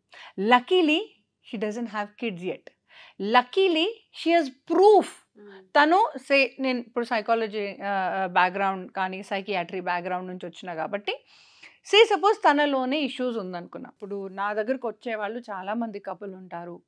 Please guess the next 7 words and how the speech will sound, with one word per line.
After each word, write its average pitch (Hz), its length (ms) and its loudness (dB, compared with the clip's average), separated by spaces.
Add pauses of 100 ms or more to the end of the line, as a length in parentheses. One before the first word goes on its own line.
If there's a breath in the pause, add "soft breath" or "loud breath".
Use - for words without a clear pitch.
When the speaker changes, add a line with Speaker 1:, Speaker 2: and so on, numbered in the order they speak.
Speaker 2:
Hmm. 214 160 -20 (420)
Speaker 1:
"ఉషమ్మ, 233 440 -2 (340 loud breath)
పాపం 240 360 0
హస్బెండ్ 240 680 -6
నిజంగానే 226 560 -4
పక్కకు 202 500 -10
తిరగరు, 220 580 -6